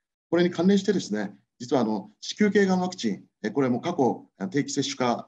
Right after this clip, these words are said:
が、これ中止となりまして、今に至って、これもなかなか接種率が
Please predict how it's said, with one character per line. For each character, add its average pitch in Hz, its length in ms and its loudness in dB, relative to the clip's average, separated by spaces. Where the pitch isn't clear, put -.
が、 110 240 -2
こ - 180 -10
れ 110 160 0
中 - 200 -6
止 180 180 0
と 160 300 2
な 135 100 0
り 135 60 4
ま 131 100 0
し 135 100 -8
て、 92 200 -4
今 135 180 2
に 101 320 0
至 104 180 -8
っ - 120 -6
て、 98 300 -2
こ 117 80 -2
れ 113 60 2
も 98 320 -2
な 110 80 -6
か 143 80 0
な 151 60 -2
か 147 80 -6
接 - 140 -8
種 202 120 2
率 156 160 -6
が 101 220 -2